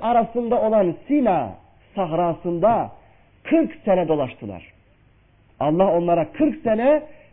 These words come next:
Mısır'a girmelerini haram kıldı. Yani daha doğrusu yani Filistin'e girmelerini, Filistin'e girmelerini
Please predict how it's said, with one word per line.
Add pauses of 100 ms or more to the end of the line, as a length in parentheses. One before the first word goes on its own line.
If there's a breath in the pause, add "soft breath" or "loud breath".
Mısır'a
girmelerini
haram (100)
kıldı. (1500)
Yani (380 soft breath)
daha
doğrusu
yani
Filistin'e
girmelerini, (1300)
Filistin'e
girmelerini